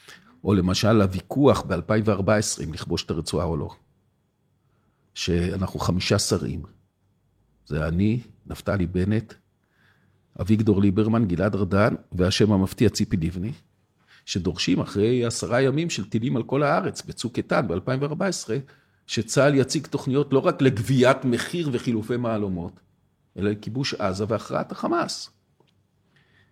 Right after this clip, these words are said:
ואנחנו דורשים דיון בקבינט, כדי שהקבינט לא יהיה חותמת גומי, שרק, שיגישו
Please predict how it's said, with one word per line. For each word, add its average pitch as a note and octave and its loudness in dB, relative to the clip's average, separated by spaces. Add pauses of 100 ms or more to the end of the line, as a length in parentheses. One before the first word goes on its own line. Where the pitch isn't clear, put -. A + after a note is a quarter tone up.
(800)
ואנחנו G2+ 0
דורשים B2+ -2
דיון F#3 0
בקבינט, - -4 (1900)
כדי G2 0
שהקבינט B2+ 0
לא E3 2
יהיה F#3 4
חותמת G2+ 0
גומי, F#2+ 2
שרק, G#2 -2
שיגישו G#2 -2